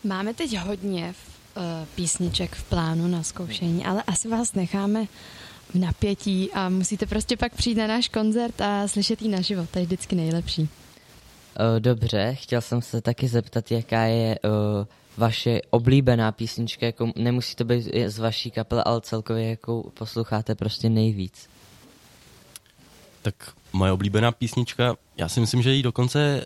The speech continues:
Speaker 3: hrajeme, eh, že tu bych nazval, eh, mojí nejoblíbenější. A je to Samba v kapkách deště.
Speaker 2: Mhm.
Speaker 3: Tu mám moc rád.
Speaker 1: Já asi nemám jednu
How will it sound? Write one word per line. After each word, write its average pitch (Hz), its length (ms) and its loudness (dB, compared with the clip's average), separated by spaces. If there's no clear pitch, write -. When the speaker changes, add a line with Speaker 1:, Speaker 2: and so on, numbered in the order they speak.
Speaker 3:
hrajeme, 107 520 2
eh, 90 40 -2
že 85 200 -8
tu 98 120 -4
bych 95 200 -4
nazval, 87 480 -2
eh, 87 260 -4
mojí 92 220 0
nejoblíbenější. 87 680 -2
A - 20 0
je 87 80 -2
to 101 280 -2
Samba 101 320 0
v - 80 -6
kapkách 107 360 0
deště. 95 500 -2
Speaker 2:
Mhm. 113 180 -4
Speaker 3:
Tu 92 100 -4
mám 90 120 2
moc 92 180 -2
rád. 82 260 -4
Speaker 1:
Já 214 140 0
asi 214 260 -4
nemám 302 320 0
jednu 214 380 -2